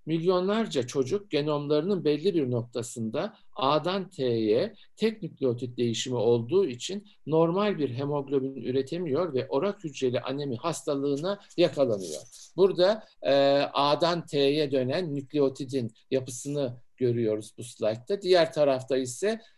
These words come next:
kırmızı kan hücrelerimiz, e, bu hemoglobindeki mutasyon sonucunda orak şeklini almış buluyor. Burada hastalık da adını buradan, e, alıyor.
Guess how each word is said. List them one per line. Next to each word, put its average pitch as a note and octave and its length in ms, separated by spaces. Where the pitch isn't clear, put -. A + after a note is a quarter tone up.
kırmızı F#3+ 400
kan G3 300
hücrelerimiz, A#2+ 840
e, C3+ 40
bu C#3+ 340
hemoglobindeki D3 840
mutasyon D3 540
sonucunda C#3 640
orak F#3+ 340
şeklini G#2+ 600
almış A#2+ 640
buluyor. C#3+ 320
Burada C3 300
hastalık C3+ 540
da - 100
adını D#3+ 460
buradan, C3+ 480
e, A2+ 80
alıyor. F#2+ 420